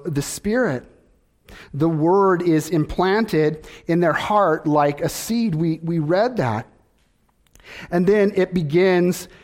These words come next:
to bear the fruit of the Holy Spirit,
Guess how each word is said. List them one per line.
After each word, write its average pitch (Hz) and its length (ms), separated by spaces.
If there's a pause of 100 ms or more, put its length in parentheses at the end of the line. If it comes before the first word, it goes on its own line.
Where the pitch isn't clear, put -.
(100)
to - 120
bear 160 640
the 151 140
fruit 175 640
of 151 380
the 185 100
Holy 139 300
Spirit, 220 760